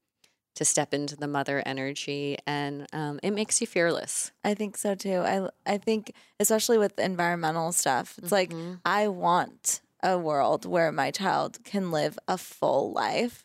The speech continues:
Speaker 2: like, a full length of time, however long that is.
Speaker 1: Mm-hmm.
Speaker 2: And so I wanna make sure that our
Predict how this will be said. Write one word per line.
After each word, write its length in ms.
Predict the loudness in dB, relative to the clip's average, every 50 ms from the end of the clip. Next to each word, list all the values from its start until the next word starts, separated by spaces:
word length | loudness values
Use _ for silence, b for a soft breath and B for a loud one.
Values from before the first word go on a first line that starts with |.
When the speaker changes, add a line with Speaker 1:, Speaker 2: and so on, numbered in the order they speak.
| _ _ _ _ _ _ -2
Speaker 2:
like, 200 | -2 -2 -2 -4 -6
a 80 | -6 -6
full 320 | -4 -2 0 0 0 0
length 300 | 0 0 0 -2 2 4
of 160 | 4 4 4
time, 560 | 2 0 0 0 2 2 2 2 2 -2 -6 -10 -6
however 640 | -2 2 4 4 6 4 4 6 6 6 6 6 6
long 300 | 6 6 4 4 2 2
that 160 | 0 0 2 2
is. 340 | 4 4 4 4 4 0
Speaker 1:
Mm-hmm. 520 | -2 -4 -4 -4 -6 -8 -10 -10 -8 -4 0 2
Speaker 2:
And 180 | 2 2 2
so 200 | 4 4 4 4 4
I 180 | 2 2 2 4
wanna 260 | 4 4 4 4 4
make 260 | 4 2 2 0 -2
sure 320 | -6 -2 2 4 4 4 4
that 280 | 4 4 2 2 0 -2 -8 b b b b b _
our 300 | 0 0 2 2 0 -2